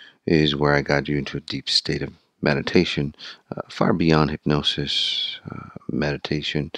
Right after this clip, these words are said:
normal meditation, uh, N L P, or anything that we've done physically. Uh, and then two, uh, as you're in that deeper state,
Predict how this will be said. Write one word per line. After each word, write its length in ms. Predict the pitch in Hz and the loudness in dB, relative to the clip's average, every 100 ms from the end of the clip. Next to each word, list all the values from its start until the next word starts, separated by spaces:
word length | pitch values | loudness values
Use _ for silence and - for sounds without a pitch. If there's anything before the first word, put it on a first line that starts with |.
| - - - | -12 -4 6
normal 260 | 90 82 | 8 8
meditation, 880 | 71 73 73 - 73 - 73 71 71 - - - - | 6 4 2 0 -2 -2 -2 -2 -4 -8 -16 -10 -8
uh, 100 | - 123 | 2 6
N 140 | 120 | 8
L 100 | 95 | 6
P, 320 | - 82 76 | 2 -2 0
or 100 | 73 | 2
anything 300 | 71 73 71 | 0 -2 -4
that 180 | 65 - | -4 -6
we've 240 | 69 - - | -10 -12 -6
done 240 | 139 139 92 | -4 -4 -6
physically. 600 | - - 78 - - 90 - - - - - - - _ _ _ _ - - | -6 -6 -8 -10 -10 -10 -14 -16 -14 -14 -16 -20 -20 _ _ _ _ -20 -10
Uh, 180 | 50 50 | -2 2
and 160 | 95 104 | 8 8
then 120 | 104 | 8
two, 360 | - 135 87 - _ _ _ - 98 - | 6 6 6 0 _ _ _ -20 -20 -12
uh, 840 | - 78 76 76 76 76 78 78 78 | -6 -4 -2 -4 -4 -2 -2 -2 -2
as 200 | 78 73 | -2 -2
you're 380 | 76 76 76 80 _ _ | 2 2 0 -6 _ _
in 100 | 101 | 6
that 220 | 90 76 - | 8 6 2
deeper 280 | 76 - | -4 -2
state, 500 | - - 90 92 - | -4 0 2 0 -2